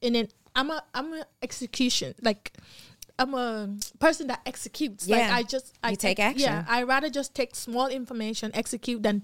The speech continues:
Speaker 1: take, read the whole book,
Speaker 2: Yeah.
Speaker 1: and then not do it. So I just do b-, one chapter, go apply that. If that works, then I go keep going. If it doesn't work, what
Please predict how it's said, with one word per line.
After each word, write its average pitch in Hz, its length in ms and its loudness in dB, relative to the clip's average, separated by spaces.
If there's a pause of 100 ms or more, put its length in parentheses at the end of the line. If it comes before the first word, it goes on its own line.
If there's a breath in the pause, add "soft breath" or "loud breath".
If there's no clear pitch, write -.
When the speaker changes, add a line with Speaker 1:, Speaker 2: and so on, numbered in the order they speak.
(140)
Speaker 1:
take, 233 260 4 (320)
read 226 240 6
the 226 80 4
whole 226 240 0
book, - 500 0
Speaker 2:
Yeah. 165 480 0
Speaker 1:
and 240 160 0
then 226 160 0
not 220 220 0
do 208 200 -4
it. - 200 -10
So 269 160 4
I 240 80 6
just 247 220 0
do 254 160 -2 (120)
b-, 196 120 -10 (160)
one 233 180 6
chapter, 254 440 0
go 226 100 -2
apply 247 340 2
that. 214 300 -4 (580 soft breath)
If 233 160 6
that 254 160 4
works, 262 260 4
then 233 160 2
I 220 100 4
go 208 240 0 (160)
keep 214 180 -4
going. 214 260 6
If 202 80 -6
it 214 60 -10
doesn't 240 260 -2
work, 226 220 0
what 220 180 -2